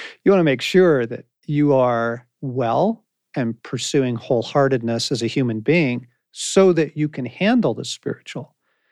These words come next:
And what's really one of the quirky, fun things about Dallas Willard's life,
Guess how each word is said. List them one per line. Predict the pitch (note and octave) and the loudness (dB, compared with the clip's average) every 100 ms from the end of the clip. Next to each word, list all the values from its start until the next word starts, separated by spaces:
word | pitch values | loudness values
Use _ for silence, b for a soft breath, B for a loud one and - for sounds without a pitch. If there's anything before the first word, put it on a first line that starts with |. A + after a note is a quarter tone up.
| _ _ - | _ _ -4
And | D3+ C#3 | -2 2
what's | G#3+ C4 - | 4 4 4
really | A#3+ D4+ C#3 - B B B B B | 2 2 0 -4 B B B B B
one | G3 G#3 | 4 4
of | |
the | D3+ C#3+ - | 4 2 -2
quirky, | - F3+ F#3 - F3 | 0 4 4 4 0
fun | - E3+ D3+ | 2 2 2
things | F#3+ G3+ F3 C#3 C#3+ | 2 2 2 -2 -4
about | B2 B2 B2 - | -2 -2 -2 -4
Dallas | B2+ C#3 C#3 - | -2 -2 -2 -2
Willard's | D3+ D3 B2+ A#2+ | 0 0 -2 -2
life, | C#3+ G3+ D3 B2 - - | 2 2 2 -2 -8 -20